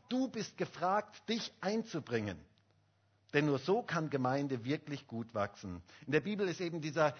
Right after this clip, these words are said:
Gedanke von dem Leib, wo jedes Glied seine spezielle Funktion hat. In erster Korinther zwölf heißt es, „Denn wie der Leib einer ist und viele Glieder hat, alle Glieder des Leibes aber, obgleich viele, ein Leib sind, so auch der Christus.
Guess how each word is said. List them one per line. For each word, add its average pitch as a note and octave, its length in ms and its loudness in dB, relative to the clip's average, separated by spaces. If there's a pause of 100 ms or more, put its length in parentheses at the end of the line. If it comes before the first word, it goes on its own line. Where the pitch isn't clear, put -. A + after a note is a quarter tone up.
Gedanke E3 440 0
von D#3+ 160 0
dem D#3 180 0
Leib, D3 420 4 (440)
wo C3+ 120 0
jedes F3 460 0
Glied E3 380 -2 (260)
seine C#3+ 220 2
spezielle E3 560 0
Funktion D#3+ 560 -2
hat. A2+ 180 4
In C3+ 80 -2
erster D3+ 240 2
Korinther D#3+ 340 0
zwölf E3+ 400 4
heißt C#3 280 4
es, B2+ 180 0 (440)
„Denn D3+ 180 6
wie D#3+ 80 2
der D#3 160 10
Leib F#3 580 4
einer F3+ 400 2
ist D#3+ 400 -4 (140)
und C#3 160 0
viele B3+ 320 2
Glieder B2 340 2
hat, E3 320 2 (280)
alle B3+ 240 8
Glieder G#3 360 4
des F3+ 180 2
Leibes F3+ 400 4
aber, F3+ 380 6
obgleich C#3+ 480 0
viele, G3+ 560 0
ein B3+ 260 4
Leib A#2+ 360 4
sind, D#3+ 280 -2 (220)
so B3+ 420 4
auch C3+ 240 6
der F3+ 160 -2
Christus. F3 580 0